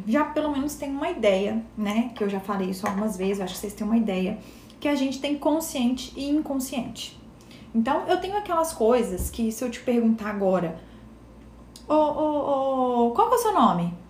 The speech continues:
Você vai me responder, "Simone, Miriam, Bruna", né? Você vai me responder,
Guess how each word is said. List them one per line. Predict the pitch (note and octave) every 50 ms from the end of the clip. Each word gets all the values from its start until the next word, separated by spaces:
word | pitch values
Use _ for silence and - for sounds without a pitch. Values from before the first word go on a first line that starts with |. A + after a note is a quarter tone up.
| - -
Você | -
vai | F4+ E4
me | D#4
responder, | D#4 D#4+ D#4 - G#4+ A4 F#4+ A#3+
"Simone, | A3+ - - D#4+ D4+ C#4 C#4 C4+ C4+ C4+ C4
Miriam, | B3+ A#3 B3+ C4 C4+ C4 B3+ B3 A#3+ B3 A#3+ A#3+ A#3+ A#3 - - - - - - - -
Bruna", | A3 C4+ C#4+ C#4 C#4 C4 C4 B3 B3+ B3 B3 A#3+ A#3+ - - - - - -
né? | - E4 A4+
Você | B4 - F#4+
vai | F4
me | E4+ D#4
responder, | D4+ - - E4 D#4+ C4 G3+ F3+ E3+ -